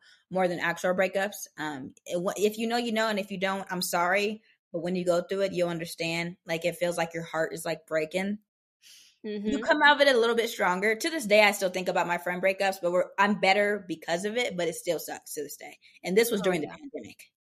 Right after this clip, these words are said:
Speaker 2: Oh, easily. And I feel like friend breakups stick with you. Like, there's been multiple, like, guys that I've talked to and then decide not to talk to, and never, it's hurt in the moment. And I'm like, "Girl, it was never that deep.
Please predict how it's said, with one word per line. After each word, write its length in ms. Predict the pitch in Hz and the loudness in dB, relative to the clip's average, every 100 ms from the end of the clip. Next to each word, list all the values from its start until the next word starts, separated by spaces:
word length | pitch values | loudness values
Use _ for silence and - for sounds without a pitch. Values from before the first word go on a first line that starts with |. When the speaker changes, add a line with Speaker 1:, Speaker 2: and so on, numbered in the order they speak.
| _ - | _ -4
Speaker 2:
Oh, 160 | 214 - | -2 0
easily. 420 | 214 185 170 160 | -4 -6 -6 -4
And 100 | 202 | -2
I 80 | 202 | -2
feel 140 | 214 | 0
like 220 | 214 214 | -2 -2
friend 200 | - 196 | -4 -2
breakups 300 | 220 220 208 | -2 0 -2
stick 220 | - 180 160 | -4 -6 -6
with 160 | 165 | -8
you. 220 | 143 160 - _ _ _ | -8 -10 -12 _ _ _
Like, 360 | - 180 165 - _ _ _ _ _ | -4 -2 -2 -8 _ _ _ _ _
there's 400 | 202 190 240 269 | -8 2 2 4
been 180 | 240 240 | 2 2
multiple, 520 | 208 202 202 196 196 | 2 0 -2 -4 -2
like, 240 | 185 175 170 | -2 -2 -4
guys 360 | 185 175 175 185 | -2 -2 -2 -4
that 80 | |
I've 180 | 170 165 | -8 -8
talked 320 | - 165 160 | -8 -8 -8
to 120 | - 165 | -8 -8
and 80 | |
then 80 | 160 | -6
decide 240 | 165 160 160 | -6 -6 -6
not 160 | 151 | -8
to 60 | - | -10
talk 160 | 160 - | -14 -10
to, 140 | 165 | -10
and 80 | 160 | -8
never, 180 | 160 170 | -10 -6
it's 200 | 175 170 | -6 -4
hurt 260 | - 208 147 | 2 2 4
in 80 | 180 | 0
the 80 | |
moment. 400 | 175 180 202 202 - - - | 0 0 0 -2 -4 -20 -16
And 120 | - 294 | -8 -2
I'm 160 | 320 | 0
like, 200 | 320 302 | 0 -4
"Girl, 420 | - 320 320 - - _ _ _ _ _ _ _ _ - | -2 -2 -2 -6 -16 _ _ _ _ _ _ _ _ 0
it 60 | |
was 160 | 311 233 | 2 4
never 220 | 202 180 | 2 0
that 200 | 175 160 | -4 -4
deep. 300 | 160 160 - | -4 -4 -6